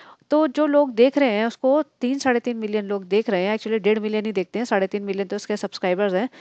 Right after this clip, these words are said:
लेकिन डेढ़ मिलियन लोगों के सामने तो उसकी, उसने बेइज्जती करी ना, लोग तो ये सोचेंगे कि "ओह, रिजा तो रूड है, रिजा कैसे बात कर रही है, रिजा को तो बिल्कुल बड़ों से बात करनी नहीं आती, रिजा सारा से जलती है, ये है, वो है।" तो यही दिखेगा।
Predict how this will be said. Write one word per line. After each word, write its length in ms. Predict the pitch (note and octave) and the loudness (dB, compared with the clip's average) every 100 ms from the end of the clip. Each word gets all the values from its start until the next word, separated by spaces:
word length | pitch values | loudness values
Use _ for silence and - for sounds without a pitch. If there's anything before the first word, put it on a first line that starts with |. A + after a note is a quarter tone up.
| - - - _ | -20 -20 -20 _
लेकिन 340 | G#3+ A#3 B3 F#3+ | -2 0 -4 6
डेढ़ 200 | A3 C#4+ | 6 8
मिलियन 240 | D4 C#4 | 4 2
लोगों 180 | C4 B3+ | 4 4
के 120 | C4+ | 4
सामने 280 | C4+ A#3+ C4 | 0 0 0
तो 100 | C4+ | 0
उसकी, 220 | B3+ C#4 | 0 -4
उसने 180 | C4 C4 | -2 0
बेइज्जती 380 | G#3+ A3 A#3 C4 | 2 2 0 0
करी 220 | A3+ C4+ | 2 2
ना, 120 | C#4+ | 0
लोग 200 | G#3+ A3+ | 0 0
तो 100 | C4 | 2
ये 100 | C4 | 2
सोचेंगे 480 | C4 A#3+ A#3 A3+ A#3+ - - _ - | 2 0 0 -2 -4 -6 -20 _ -4
कि 200 | A#3 A#3 | 0 2
"ओह, 300 | B3 A3 F3+ _ - | 2 2 -2 _ -2
रिजा 220 | G3+ A3 | 0 2
तो 160 | A#3 A3 | 0 0
रूड 300 | F#3 A#3+ A3 | 0 0 4
है, 220 | F#3+ F#3 | 6 6
रिजा 240 | F3+ G3 A3 | 4 0 2
कैसे 280 | A3+ A3 | 2 0
बात 240 | G#3 G3+ - | 0 0 2
कर 160 | G3 | 0
रही 100 | F#3 | 2
है, 180 | F#3+ F#3+ | 2 2
रिजा 260 | G3 G3+ G#3 | 0 0 0
को 120 | G#3 | -2
तो 100 | G3+ | -6
बिल्कुल 300 | F#3 G#3+ A#3 | -6 -4 -2
बड़ों 220 | G3+ G3+ | 0 0
से 120 | G#3 | -2
बात 200 | F#3+ F#3+ | -2 -2
करनी 260 | - F#3 G3 | 0 -2 -2
नहीं 120 | F#3+ | 0
आती, 240 | F#3 F#3+ F#3+ | 0 0 0
रिजा 300 | G3 G#3 G3+ | 2 2 2
सारा 320 | - F#3+ G3 | 2 2 2
से 160 | G#3 | 0
जलती 460 | F3+ G#3 G3 - G#3 | 2 2 2 0 2
है, 260 | G3+ G3 F#3 | 4 2 2
ये 260 | G3+ G3+ | 2 4
है, 140 | G3+ F#3 | 4 2
वो 160 | G3 | 0
है।" 140 | G3+ G3 - - _ | -4 -6 -12 -20 _
तो 60 | B3 | 0
यही 180 | A#3+ C4+ | 2 2
दिखेगा। 380 | B3 A#3+ A#3+ | 2 2 2